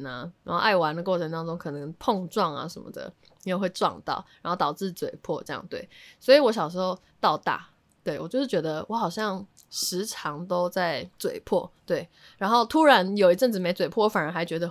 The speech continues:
，“哦，我最近竟然没嘴破”的，的这样的一个程度这样，对。但是我的嘴破呢，通常也都是在一周之内会好这样，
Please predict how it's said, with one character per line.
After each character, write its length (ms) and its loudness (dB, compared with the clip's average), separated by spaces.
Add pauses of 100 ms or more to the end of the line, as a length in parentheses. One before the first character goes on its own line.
，“哦， 160 -10 (300)
我 100 -2
最 180 0
近 200 -2
竟 120 0
然 140 0
没 180 0
嘴 260 -2
破” 280 -4 (400)
的， 140 2
的 160 0
这 120 0
样 140 2
的 100 -2
一 60 -6
个 140 -4
程 300 -10
度 220 -10
这 80 -14
样， 140 -16 (180)
对。 160 -4 (160)
但 160 2
是 220 0 (100)
我 120 2
的 80 6
嘴 120 6
破 200 4
呢， 100 2
通 180 0
常 160 0
也 80 -4
都 140 0
是 220 -8
在 440 0 (220)
一 140 -6
周 400 -2 (120)
之 200 -8
内 320 -2
会 160 -4
好 320 -8
这 80 -8
样， 120 -10